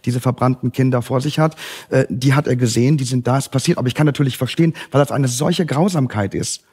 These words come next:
Natürlich wi-, will man nicht, dass das passiert ist. Wie will man sich denn damit auseinandersetzen? Das ist eine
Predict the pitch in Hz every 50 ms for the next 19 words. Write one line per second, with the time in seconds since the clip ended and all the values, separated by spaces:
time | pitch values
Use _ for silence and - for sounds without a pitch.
0 | _ - 131 - - 226 214 139 - 120 - - 151 - - 127 - 160 175 196
1 | 180 139 123 123 135 135 - - 95 110 - - 104 - - 101 98 - - 110
2 | 101 - - - - - - _ _ _ _ _ _ _ _ - 151 151 196 208
3 | 185 160 160 - - 143 - 175 208 214 202 - 160 156 - 156 175 196 175 147
4 | 135 127 - - 127 139 135 165 - - 147 156